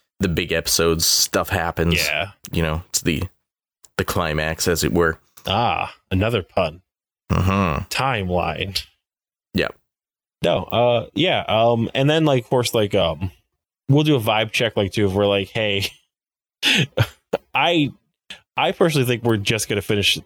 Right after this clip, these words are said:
Speaker 2: the series and then maybe, like, converge again, like, a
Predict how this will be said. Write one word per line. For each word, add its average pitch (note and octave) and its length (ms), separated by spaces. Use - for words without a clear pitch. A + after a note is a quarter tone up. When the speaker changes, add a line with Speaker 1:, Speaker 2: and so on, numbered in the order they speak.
Speaker 2:
the G#2 120
series A2 580
and G#2 180
then F#2+ 120
maybe, G2 240
like, F#2+ 280
converge G#2 420
again, G2+ 280
like, G2+ 160
a G2 120